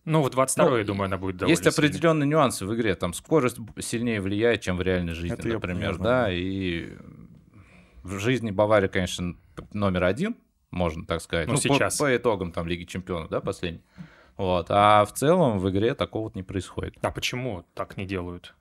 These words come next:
Speaker 1: Ну, не, не, не
Speaker 2: <laughs>
Speaker 1: уравнивают
Speaker 2: Все-таки
Speaker 1: шан-
Speaker 2: это симулятор футбола, который программируется людьми, и они не могут перенести настолько, м, ну, силу команды из реальной из реального футбола в виртуальный.
Speaker 3: Слушай, ну я слышал, а, и, наверное, как опять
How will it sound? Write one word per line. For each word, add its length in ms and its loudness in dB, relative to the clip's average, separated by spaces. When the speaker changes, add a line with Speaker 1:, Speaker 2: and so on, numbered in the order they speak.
Speaker 1:
Ну, 120 0
не, 140 -2
не, 160 0
не 120 2
Speaker 2:
<laughs> 0 -
Speaker 1:
уравнивают 420 4
Speaker 2:
Все-таки 220 4
Speaker 1:
шан- 100 8
Speaker 2:
это 80 0
симулятор 520 4
футбола, 380 2
который 340 2
программируется 640 0
людьми, 380 -2
и 20 0
они 200 0
не 100 0
могут 280 -2
перенести 500 -2
настолько, 880 0
м, 320 -12
ну, 120 -2
силу 340 -6
команды 440 -4
из 100 -6
реальной 440 -2
из 140 -8
реального 340 0
футбола 500 -8
в 180 -12
виртуальный. 400 -4
Speaker 3:
Слушай, 260 -2
ну 80 -2
я 120 2
слышал, 520 -4
а, 120 -4
и, 200 -4
наверное, 480 0
как 180 -4
опять 220 -4